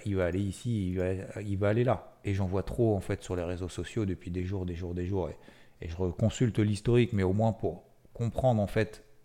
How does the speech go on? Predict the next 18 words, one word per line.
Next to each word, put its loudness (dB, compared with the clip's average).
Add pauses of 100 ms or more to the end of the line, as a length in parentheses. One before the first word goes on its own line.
(140)
à -6
quelle -2
personne -4
est-ce -6
que 0
j'ai 0
affaire, 0
pour -2
voir 2
vraiment 0
si -6 (500)
elles -4
vont 0
jusqu'au -4
bout 2
de -2
leur 0
truc. -2